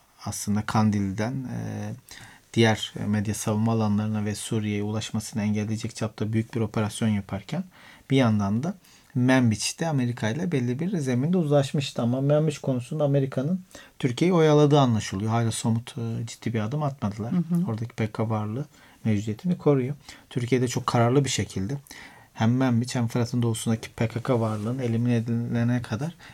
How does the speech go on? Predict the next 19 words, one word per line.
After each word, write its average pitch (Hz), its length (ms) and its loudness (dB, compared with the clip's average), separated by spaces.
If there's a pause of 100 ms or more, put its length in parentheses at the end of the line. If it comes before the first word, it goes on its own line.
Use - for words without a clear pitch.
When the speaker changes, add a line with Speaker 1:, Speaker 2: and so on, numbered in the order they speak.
Speaker 1:
mücadelesini 117 640 0
sürdüreceğini, 147 540 4
Speaker 2:
Manbij'teki 262 540 6
Speaker 1:
e, - 20 2
Speaker 2:
devriye 226 340 6
Speaker 1:
ortaya 240 120 0
Speaker 2:
faaliyetleri 233 440 8
Speaker 1:
koyuyor. 226 120 4
Speaker 2:
devam 233 320 10
ediyor 294 220 4
mu 311 120 6
Amerika 180 340 4
Speaker 1:
Yani 147 220 8
Speaker 2:
ve 202 40 6
Speaker 1:
evet, 165 120 6
e, 196 120 4
Speaker 2:
Türkiye'nin? 170 480 2
Speaker 1:
Türkiye 143 480 2
ve 139 160 0